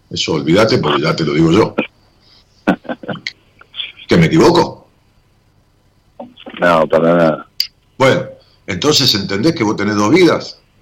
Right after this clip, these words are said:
Speaker 1: pero esto no te lo digo por, por, eh, en el, en el, como crítica, ¿eh? Entendés que vos tenés
Speaker 2: No, no.
Speaker 1: un muñequito de torta que está hacia afuera, que armaste un personaje perfecto, divino,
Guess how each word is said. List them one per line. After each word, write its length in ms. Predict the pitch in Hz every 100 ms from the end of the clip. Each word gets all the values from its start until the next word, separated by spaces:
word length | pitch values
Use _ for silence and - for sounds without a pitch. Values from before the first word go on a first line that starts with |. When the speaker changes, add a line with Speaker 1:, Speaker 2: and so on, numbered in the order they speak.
| _ _
Speaker 1:
pero 180 | 92 127
esto 160 | 127
no 100 | 113
te 80 | 117
lo 80 | 117
digo 300 | 180 160 -
por, 320 | 107 107 80
por, 220 | 101 98
eh, 540 | 95 87 87 87 - 90
en 80 |
el, 200 | 90 90 95
en 60 |
el, 200 | 92 85
como 220 | - 90 82
crítica, 480 | 101 85 80 80
¿eh? 180 | 139 165 - _ _ _ _ _
Entendés 360 | 92 85 101 165
que 60 |
vos 140 | 120 120
tenés 220 | 117 127
Speaker 2:
No, 60 | 127
no. 80 | 123
Speaker 1:
un 60 | 90
muñequito 460 | 90 95 90 123
de 60 | 95
torta 360 | 131 156 98 82
que 100 | 80
está 320 | - 90 71
hacia 220 | - 82
afuera, 320 | - 156 131
que 60 | -
armaste 320 | 80 - -
un 80 | 85
personaje 500 | 82 80 92 104 -
perfecto, 560 | - 78 123 131 98 73
divino, 540 | 80 95 120 98 82